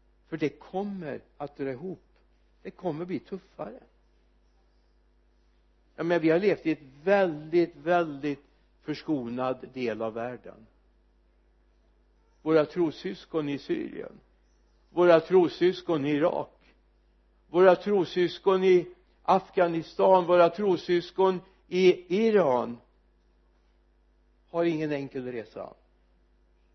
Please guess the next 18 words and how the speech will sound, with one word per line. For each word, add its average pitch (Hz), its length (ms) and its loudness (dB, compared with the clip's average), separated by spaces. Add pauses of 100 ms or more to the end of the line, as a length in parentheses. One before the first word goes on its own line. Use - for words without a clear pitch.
(580)
Våra 190 300 8
trossyskon 185 840 -2
borta 180 360 0
i 180 220 4
Ryssland 185 640 -4
börjar 170 260 2
få 165 140 -4
det 160 120 2
väldigt 143 380 -2
tufft - 300 -10
nu. 104 240 -14 (4000)
I 135 80 -18
Sverige 180 300 -2
har 170 100 -4
vi 127 100 -6
det 123 80 -4
väldigt 113 260 -8
bra. 151 220 -14